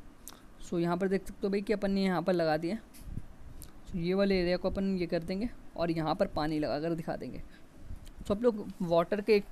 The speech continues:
trick कर सकते हो, मतलब unlimited water के लिए दो bucket लेकर आना ऊपर की तरफ। अभी तो अपन like unlimited हमारे पास water source है, मतलब creative में हूँ मैं, इसलिए। तो यार आप लोग क्या करना, एक block सबसे पहले में लगाना, फिर third block में पानी लगाना और second block से पानी ले लेना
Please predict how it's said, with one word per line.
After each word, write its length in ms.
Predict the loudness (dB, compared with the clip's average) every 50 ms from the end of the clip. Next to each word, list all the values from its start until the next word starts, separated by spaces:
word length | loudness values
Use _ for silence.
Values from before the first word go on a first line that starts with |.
| -4
trick 180 | -2 -2 0 2
कर 140 | 2 2 2
सकते 300 | 2 0 -2 -2 0 0
हो, 40 | 0
मतलब 240 | 2 2 2 2 2
unlimited 580 | 2 2 2 2 2 2 2 2 0 -2 -2 -2
water 280 | -2 -2 0 -2 -2
के 120 | 0 2 2
लिए 120 | 2 4
दो 180 | 4 4 6 6
bucket 260 | 6 4 4 2 2
लेकर 260 | 2 2 2 4 4
आना 160 | 4 4 2 0
ऊपर 240 | -2 -2 -4 -4
की 100 | -2 -2
तरफ। 240 | -2 -2 -2 -4 -4 -6 -12 -14 -16 -16 -16 -16 -16 -6 0
अभी 160 | 2 2 4
तो 80 | 4 4
अपन 140 | 2 2 2
like 300 | 2 2 2 2 2 2
unlimited 760 | 4 4 4 4 4 4 2 2 2 2 0 0 0 0 0
हमारे 220 | 0 0 0 0
पास 160 | -2 -2 -2
water 260 | -2 -2 -2 -2 -4
source 280 | -4 -4 -6 -6 -4 -4
है, 60 | -4
मतलब 300 | -4 -4 -4 -6 -8 -8 -6
creative 300 | -4 -2 -2 -2 -2 -2
में 140 | -2 -2 -2
हूँ 80 | -2
मैं, 100 | -4 -4 -6 -8 -12 -20 -20 -18 -14 -10 -8
इसलिए। 300 | -4 0 2 2 2 2
तो 280 | 2 0 0 0 2
यार 200 | 2 4 6 8
आप 140 | 8 6 6
लोग 100 | 2 0
क्या 120 | 0 0 0
करना, 260 | 0 0 0 -2 -2 0 0
एक 200 | 2 2 2 4
block 180 | 4 4 4 4
सबसे 260 | 2 -2 0 0 0
पहले 240 | 0 2 2 2 2
में 80 | 2 0
लगाना, 360 | 0 0 0 0 0 -2 -2 -4 -4 -6 -4 -6 -8 -8 -4
फिर 100 | -2 0 0
third 300 | 4 6 8 8 8 8
block 200 | 6 4 4 4
में 80 | 2 0
पानी 240 | 2 0 0 2 4
लगाना 400 | 4 4 2 2 0 0 0 0 -2 -4 -4 -4 -4 -2 0
और 100 | 2 2 2
second 380 | 4 4 4 6 6 6 6
block 180 | 6 4 4 4
से 100 | 2 0
पानी 340 | 2 2 2 4 4 4 6
ले 120 | 6 6
लेना 300 | 6 4 2 -2 -2 0